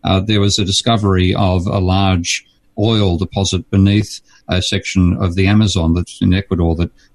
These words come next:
was un-, unmined. And there was a subs-, you know, very substantial deposit. And one of, one of Correa's principles was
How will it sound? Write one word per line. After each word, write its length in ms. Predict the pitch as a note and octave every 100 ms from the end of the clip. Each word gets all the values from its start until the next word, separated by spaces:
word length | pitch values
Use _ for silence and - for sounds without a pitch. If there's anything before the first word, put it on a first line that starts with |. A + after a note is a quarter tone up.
| G#2
was 200 | F#2+ -
un-, 320 | G#2 G2+ F#2 G#2
unmined. 800 | G2+ F#2+ G#2+ B2+ F2+ D#2+ - - - - -
And 560 | F#2+ G2+ G2+ F#2+ F#2+ - - _
there 180 | - A2
was 200 | G#2 F#2+ - -
a 60 | G#2+
subs-, 460 | A2+ - - -
you 60 | A#2
know, 160 | G2+ F#2+
very 220 | C#3+ A2+
substantial 580 | - - A2+ G2+ - F2+
deposit. 480 | F#2 D3+ A#2+ D#2 - - - -
And 480 | G#2 G#2+ G#2 F#2+ - -
one 180 | A#2+ G#2+
of, 120 | G2 G#2+ - -
one 180 | B2 A2+
of 100 | G2
Correa's 380 | - A2+ G#2 G2+
principles 480 | - G#2+ G2 G2 G2
was 240 | F#2 -